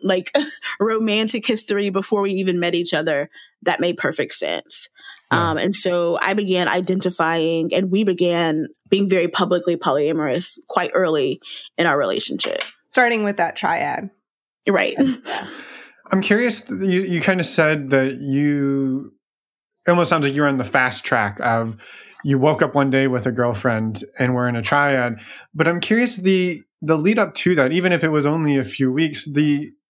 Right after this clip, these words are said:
Speaker 2: the initial steps of cracking open a closed relationship, even coming out as bisexual, I would imagine coming out of the religion that you did, like, all of those,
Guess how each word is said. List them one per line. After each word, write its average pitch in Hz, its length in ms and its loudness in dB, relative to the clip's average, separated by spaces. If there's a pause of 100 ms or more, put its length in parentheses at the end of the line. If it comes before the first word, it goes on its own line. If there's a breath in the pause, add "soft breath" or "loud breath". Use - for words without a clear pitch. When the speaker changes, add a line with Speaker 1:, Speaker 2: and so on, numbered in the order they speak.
(440)
Speaker 2:
the 151 260 -2
initial 156 420 0
steps 151 400 0
of 135 240 2 (600 soft breath)
cracking 170 480 -2
open 131 640 0
a 123 80 -4
closed 143 340 2
relationship, 123 880 0
even 202 300 2
coming 175 320 0
out 151 180 2
as 143 240 0
bisexual, 135 720 0
I 117 160 0
would 123 120 0
imagine 139 440 2
coming 143 320 0
out 131 240 2
of 127 240 0
the 127 100 0
religion 123 580 0
that 113 140 -2
you 117 120 -4
did, 110 440 -2 (520)
like, 143 200 2
all 175 180 2
of 190 120 0
those, 180 380 0